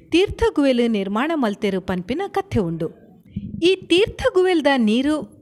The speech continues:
ವಾ ನಟ ಬರಗಾಲಗ್ಲ ಆಜುಜಿ ಪನ್ಪಿನ ಪಾತೆರ ಹಿರಿಯಕ್ಲೆನ. ಆಟಿ ಅಮಾವಾಸ್ಯೆಡು ಉಪ್ಪುನಾತೆ ನೀರು ಧವೆತ ಪೊರ್ತುಗ್ಲ ಉಪ್ಪುನ ಆಶ್ಚರ್ಯದ ಸಂಗತಿಯೇ. ನಾಲ ತೀರ್ಥಗುವೆಲೆಡ್ಲ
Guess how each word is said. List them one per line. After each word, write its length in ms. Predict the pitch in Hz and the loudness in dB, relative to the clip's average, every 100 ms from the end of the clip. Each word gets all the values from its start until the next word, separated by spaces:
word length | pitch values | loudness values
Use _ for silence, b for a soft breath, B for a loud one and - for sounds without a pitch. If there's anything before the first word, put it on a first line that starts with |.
| - - | -20 -4
ವಾ 160 | 202 311 339 | 0 2 2
ನಟ 320 | 240 240 226 415 | 2 0 2 0
ಬರಗಾಲಗ್ಲ 760 | 226 214 202 202 175 170 208 320 B B B - | 2 0 2 0 0 -2 0 -2 B B B -2
ಆಜುಜಿ 500 | 220 311 427 415 349 | 0 2 -2 0 0
ಪನ್ಪಿನ 440 | 359 254 247 247 220 | 2 0 0 0 -2
ಪಾತೆರ 420 | 220 185 - 370 277 | -2 -4 -2 0 0
ಹಿರಿಯಕ್ಲೆನ. 640 | 359 330 240 180 202 175 180 - - - B B B _ | 2 0 0 -2 -4 -4 -6 -12 -20 -20 B B B _
ಆಟಿ 360 | 254 381 - 427 - | 0 0 0 -2 0
ಅಮಾವಾಸ್ಯೆಡು 680 | 220 262 320 330 269 220 208 - | 0 2 2 0 0 2 0 -2
ಉಪ್ಪುನಾತೆ 560 | - - 202 196 - 190 | -4 0 0 -2 -2 0
ನೀರು 320 | 202 349 220 - B B - | 2 2 0 -2 B B -4
ಧವೆತ 340 | 247 349 466 466 - | 0 2 2 0 0
ಪೊರ್ತುಗ್ಲ 420 | 302 - 269 269 | -2 -2 0 0
ಉಪ್ಪುನ 440 | 262 220 - 330 262 285 - | 0 -2 -2 -2 -2 -4 -4
ಆಶ್ಚರ್ಯದ 600 | 202 208 - 320 330 330 | -4 -4 -4 -4 -2 -4
ಸಂಗತಿಯೇ. 600 | 311 311 311 339 247 170 - - - - - - - | -4 -6 -6 -6 -6 -8 -8 -20 -20 -20 -20 -12 -2
ನಾಲ 300 | 277 415 508 480 | 2 2 2 2
ತೀರ್ಥಗುವೆಲೆಡ್ಲ 760 | 311 330 349 247 226 208 185 | 0 0 -4 0 0 0 -2